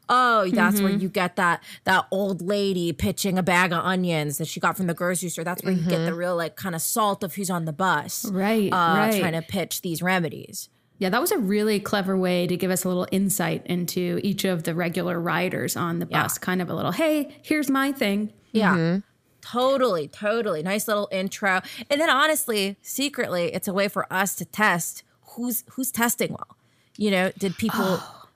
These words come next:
Speaker 1: leave the room when the clown came on? Or were they like, "I'd like to see more what that person's about"? You know, it's, it's kinda nice. A nice
Speaker 3: And you
Speaker 1: little
Speaker 3: can
Speaker 1: way to
Speaker 3: see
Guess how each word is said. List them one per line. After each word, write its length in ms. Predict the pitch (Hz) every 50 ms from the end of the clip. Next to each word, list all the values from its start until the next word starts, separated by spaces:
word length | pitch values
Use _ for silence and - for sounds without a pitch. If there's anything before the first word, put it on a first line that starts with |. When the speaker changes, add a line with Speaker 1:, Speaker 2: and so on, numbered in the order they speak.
| _ -
Speaker 1:
leave 300 | 208 233 240 220 175 175
the 100 | 214 190
room 480 | 180 180 185 202 208 226 247 262 254
when 360 | 220 190 180 175 170 160 - - _ -
the 60 | 185
clown 340 | - - 208 180 175 196 214
came 220 | 202 233 240 240 247
on? 360 | 254 262 269 285 302 311 - -
Or 100 | 196 185 185
were 140 | 196 196 196
they 120 | 190 180
like, 220 | 175 165 156 - _ _ _ _ _ _ _ _ _ -
"I'd 160 | 160 170 185
like 160 | 220 226 220 -
to 60 | 185
see 180 | - - 180 160
more 260 | 160 156 151 143 143
what 120 | 143 143
that 220 | 151 151 202 208 -
person's 380 | 165 135 131 - 139 131 127
about"? 380 | 131 123 120 127 139 160 - - _ _ - - - _
You 140 | - 202 208
know, 220 | 196 170 160 170 -
it's, 240 | - - - - -
it's 140 | - 180 - -
kinda 240 | 208 202 185 170
nice. 540 | 170 170 165 147 123 - - - - - - - -
A 40 | 175
nice 160 | 170 156 165
Speaker 3:
And 100 | 254 262
you 80 | 285 320
Speaker 1:
little 140 | - - 311
Speaker 3:
can 80 | 277
Speaker 1:
way 60 | -
to 40 | - 165
Speaker 3:
see 180 | 262 262 269